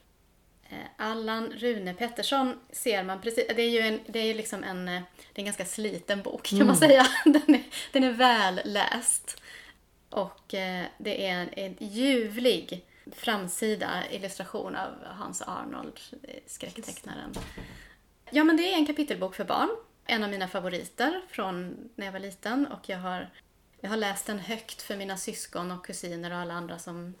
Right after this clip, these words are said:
Speaker 1: tvingades lyssna, kan man säga, i många omgångar. Och varför har jag då med mig den? Alltså, grejen är så här. Den handlar helt enkelt om, man, det är den klassiska Frankensteins-historien,
Speaker 2: Mm.
Speaker 1: liksom, med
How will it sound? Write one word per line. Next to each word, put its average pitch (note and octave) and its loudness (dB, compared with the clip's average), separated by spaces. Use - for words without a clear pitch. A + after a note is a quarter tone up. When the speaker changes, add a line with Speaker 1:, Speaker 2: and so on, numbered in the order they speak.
Speaker 1:
tvingades F3 -10
lyssna, F3+ -10
kan - -16
man - -12
säga, - -8
i G#3+ -8
många G3 -6
omgångar. G3 -4
Och A#3+ -6
varför C#4 4
har C4 2
jag G3+ 2
då G3+ -4
med F#3+ -4
mig F#3 -4
den? G3 -2
Alltså, C#4 2
grejen E4+ 2
är G3 -2
så G3+ -8
här. F#3 -4
Den C4+ 0
handlar F4+ 4
helt F#3+ -2
enkelt F3+ -6
om, F#3+ -6
man, A#3+ -4
det B3+ -2
är D#4+ 2
den D4 4
klassiska - -4
Frankensteins-historien, G3+ -4
Speaker 2:
Mm. F3 -2
Speaker 1:
liksom, F#3 0
med F3+ -2